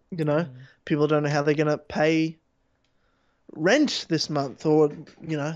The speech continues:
Speaker 1: things like that.
Speaker 2: Hmm.
Speaker 1: But some companies have stepped up. Gorilla was out there, you know, letting people know they're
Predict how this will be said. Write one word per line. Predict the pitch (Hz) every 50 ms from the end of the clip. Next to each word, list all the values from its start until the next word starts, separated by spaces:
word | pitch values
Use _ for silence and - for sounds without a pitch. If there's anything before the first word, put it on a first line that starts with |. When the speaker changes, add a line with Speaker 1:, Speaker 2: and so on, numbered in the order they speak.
| 160 -
Speaker 1:
things | - 160 151
like | 156 156 160
that. | 165 135 101
Speaker 2:
Hmm. | 98
Speaker 1:
But | 156 147 113 - _ _ - - - _ _ -
some | - - 185 170 160
companies | - 311 285 185 180 170 165 160
have | 190 220
stepped | - 185 170 151 -
up. | 175 160 156
Gorilla | - 170 156 156 156 156 160 156
was | 156 147 165
out | 156 147 - -
there, | 170 160 160 160 165 185 - _ _ _ _ _ _ _ _ _ _ _ - - _ _ _ _ _ _ _ _ _ _ -
you | 165 156 151
know, | 147 147
letting | 151 156 156 151 151
people | 160 147 156
know | 151 151 151
they're | 147 156 151 151 151 156 147